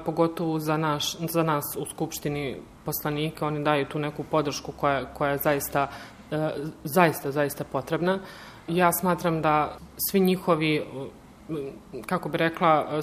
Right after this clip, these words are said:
sve njihove preporuke koje idu ka nama su najdobro-,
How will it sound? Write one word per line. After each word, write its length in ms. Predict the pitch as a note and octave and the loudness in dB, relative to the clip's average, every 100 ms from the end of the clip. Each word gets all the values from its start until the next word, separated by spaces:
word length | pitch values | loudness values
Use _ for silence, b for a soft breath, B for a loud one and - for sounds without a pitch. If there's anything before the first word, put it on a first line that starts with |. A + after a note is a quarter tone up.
| - | 0
sve 80 | F#3+ | 2
njihove 300 | F3+ F3+ E3 | 2 2 2
preporuke 680 | - G#3 G3+ D3+ C#3 - | 8 8 8 2 -2 -2
koje 220 | D3 D#3 D3 | -2 0 0
idu 160 | C#3 | 0
ka 160 | C#3 D#3 | -2 0
nama 280 | D#3 D#3 D3 - | 0 0 -2 -2
su 360 | D#3 D3 D3 G#2+ | 0 0 0 -2
najdobro-, 920 | D3+ E3+ D#3 D3 D3 C#3+ C#3+ - | 2 4 4 2 2 2 2 0